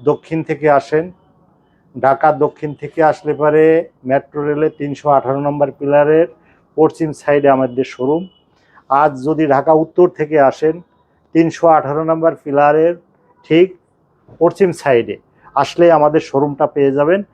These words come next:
এখানে আসার পরে আপনারা দেখে শুনে, আমাদের কাছে আরও অনেক ডিজাইনের খাট আছে, আপনাদের ডাইনিং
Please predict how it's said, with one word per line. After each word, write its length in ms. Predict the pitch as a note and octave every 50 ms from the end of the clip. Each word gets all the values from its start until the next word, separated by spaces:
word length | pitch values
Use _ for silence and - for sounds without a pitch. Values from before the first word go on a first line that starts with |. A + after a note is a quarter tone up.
| _ _ _ _ -
এখানে 360 | C3+ B2 - D3 D3+ D#3 D#3
আসার 300 | C#3+ - - D3+ D3+ D3+
পরে 240 | D3 D3 C#3+ C#3 C#3
আপনারা 340 | C3 B2+ C3+ C#3 C#3 C#3+ C3+
দেখে 340 | B2 C3+ C3 - - D3+
শুনে, 320 | C#3+ - - C#3+ C#3 C#3+ C#3+
আমাদের 280 | C3 B2+ B2+ C3+ C#3
কাছে 220 | - D3 - - C#3+
আরও 140 | C#3 C#3 C3
অনেক 360 | C3 C3+ D#3 E3 E3 D3+ C#3
ডিজাইনের 360 | C#3 C#3 C#3 C#3+ C#3+ C#3+ C#3
খাট 280 | - - - B2 C3 D3
আছে, 260 | C3 - - C#3 D3 - _ _ _ _ _ _ _ _ -
আপনাদের 500 | A#2+ A#2 - - C#3+ D3 C3+ D3 C#3+ C3
ডাইনিং 540 | A#2+ B2 B2+ C3+ C3+ C#3 C#3 C#3+ C#3+ D3